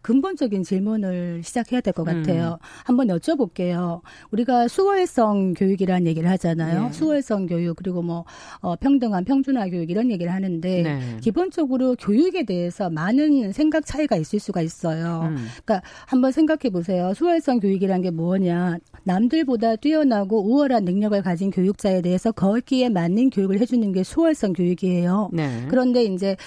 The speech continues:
Speaker 1: 평준화 교육 내지는 평등한 교육이라는 거는 이제 그렇게 하지 않고 같이 교육을 시키는 것이거든요. 그렇다면 어떤 것이 더, 어, 좋을까? 아니면 어떤 것이 더 보완이 될 수 있을까? 이러-,
Speaker 2: 음.
Speaker 1: 이거에 대한 일단 고민이 있어야 되는 것인데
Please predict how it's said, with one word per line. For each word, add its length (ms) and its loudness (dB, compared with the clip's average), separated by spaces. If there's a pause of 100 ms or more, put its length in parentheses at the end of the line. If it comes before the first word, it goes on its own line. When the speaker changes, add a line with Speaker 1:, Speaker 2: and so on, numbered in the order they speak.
(160)
Speaker 1:
평준화 480 2
교육 300 0
내지는 420 -2
평등한 420 2
교육이라는 480 -2
거는 300 -2
이제 120 -6
그렇게 360 -2
하지 260 0
않고 240 -2
같이 500 -4
교육을 300 0
시키는 380 -2
것이거든요. 800 -4 (260)
그렇다면 480 0
어떤 380 -2
것이 260 0
더, 400 2 (360)
어, 160 0
좋을까? 560 0 (100)
아니면 320 4
어떤 300 0
것이 260 0
더 500 2
보완이 380 4
될 160 2
수 100 -2
있을까? 400 -2
이러-, 180 2
Speaker 2:
음. 80 -6
Speaker 1:
이거에 300 2
대한 260 0
일단 280 -4
고민이 340 2
있어야 280 0
되는 260 -2
것인데 760 -2